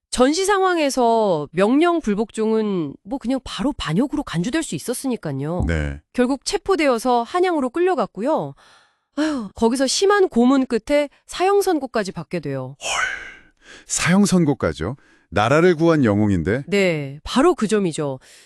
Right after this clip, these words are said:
Speaker 1: 이 대목에서 자료들은 이게 단순한 아이러니가 아니라 그 당시 조선 조정 내부에 있었던 어떤 정치적인 갈등 있잖아요.
Speaker 2: 아, 그런 게 있었군요.
Speaker 1: 네. 특정 당파의 입김이라든지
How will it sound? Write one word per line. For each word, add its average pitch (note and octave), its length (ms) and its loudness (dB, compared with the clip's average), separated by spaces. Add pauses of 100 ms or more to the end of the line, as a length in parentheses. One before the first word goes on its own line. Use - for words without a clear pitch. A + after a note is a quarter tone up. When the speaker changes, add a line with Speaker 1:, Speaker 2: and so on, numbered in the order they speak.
(320)
Speaker 1:
이 A#3+ 120 2
대목에서 F4 440 2
자료들은 G3 800 0
이게 G#3 200 -2
단순한 F#3+ 560 -2 (180)
아이러니가 A3+ 600 2
아니라 D3 400 0 (420)
그 A3 120 0
당시 B3 400 0
조선 D4+ 400 0
조정 G#3+ 400 0
내부에 G#3 460 0
있었던 G3 640 -2
어떤 D3+ 260 -6
정치적인 A#3 640 -2
갈등 G3 460 -4
있잖아요. D3 560 -6 (180)
Speaker 2:
아, A2 260 2
그런 C3 220 2
게 C3+ 80 2
있었군요. G#2 640 0
Speaker 1:
네. E3+ 280 -4 (400)
특정 F#4+ 380 2
당파의 G#3 500 -2
입김이라든지 A3 1000 -2